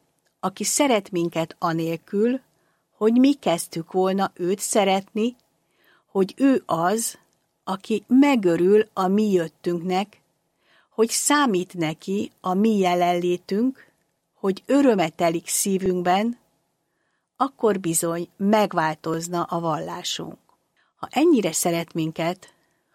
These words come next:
ha ennyire kedves, vidám, jóságos,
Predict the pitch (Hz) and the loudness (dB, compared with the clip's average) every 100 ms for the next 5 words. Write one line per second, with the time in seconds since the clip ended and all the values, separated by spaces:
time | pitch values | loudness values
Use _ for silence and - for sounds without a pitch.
0 | - 156 - 285 262 208 180 - 170 165 | -14 -6 0 4 4 2 0 -2 -4 -2
1 | 170 170 196 - - _ _ _ 160 165 | -2 -2 -2 -6 -12 _ _ _ -10 -8
2 | 156 160 160 190 226 _ _ _ 180 175 | -4 -4 -2 -4 -8 _ _ _ -4 -2
3 | - 175 170 175 180 196 - | -4 -2 -4 -4 -6 -6 -10